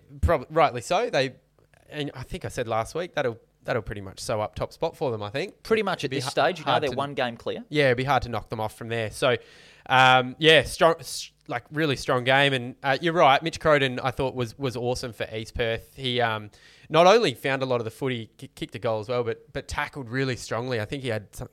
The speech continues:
Speaker 1: I think it was nine tackles. So,
Speaker 2: Correct, yeah.
Speaker 1: um, you know, a, a huge body of work from a, a player like that, which we expect. You know, he's come from, from higher systems as well. So,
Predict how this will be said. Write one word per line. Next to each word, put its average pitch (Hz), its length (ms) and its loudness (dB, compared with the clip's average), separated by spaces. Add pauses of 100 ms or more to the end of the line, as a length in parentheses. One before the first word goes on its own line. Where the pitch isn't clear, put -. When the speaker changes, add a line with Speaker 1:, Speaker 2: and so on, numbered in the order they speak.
Speaker 1:
I 127 60 -14
think 143 100 -6
it 131 40 -8
was 104 100 -10
nine 117 260 0
tackles. 113 440 -6
So, 123 220 4
Speaker 2:
Correct, 123 240 -4
yeah. 123 600 2
Speaker 1:
um, 123 280 -4
you 165 100 -2
know, 120 120 2 (180)
a, 147 100 0 (680)
a 143 40 -10
huge 151 300 -8
body 117 220 -2
of 104 60 -6
work 113 220 -4
from 120 140 -14
a, 110 140 -10
a 120 60 -6
player 113 240 -2
like 110 140 -4
that, 120 160 -4
which - 340 -14
we 135 120 -8
expect. 135 460 -6
You 101 60 -16
know, 104 80 -8
he's 117 200 -10
come 110 200 -6
from, 104 280 -12 (440)
from 120 180 -10
higher 113 240 0
systems 120 440 -10
as 101 100 -14
well. 110 220 -4
So, 107 260 -6